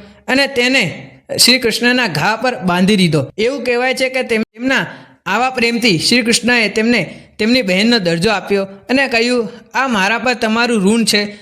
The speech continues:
જ્યારે પણ તમે મને બોલાવશો, હું ચોક્કસપણે તમારી રક્ષા કરવા આવીશ."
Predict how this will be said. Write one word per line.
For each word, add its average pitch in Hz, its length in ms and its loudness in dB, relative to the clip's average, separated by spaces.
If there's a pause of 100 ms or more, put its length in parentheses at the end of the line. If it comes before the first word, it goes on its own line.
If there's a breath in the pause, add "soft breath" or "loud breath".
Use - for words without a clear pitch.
(200 loud breath)
જ્યારે 220 240 2
પણ 269 200 -2
તમે 247 220 0
મને 233 260 0
બોલાવશો, 220 520 0 (440 loud breath)
હું 269 120 0
ચોક્કસપણે 240 680 0
તમારી 226 360 0
રક્ષા 180 280 0
કરવા 185 300 0
આવીશ." 151 380 -2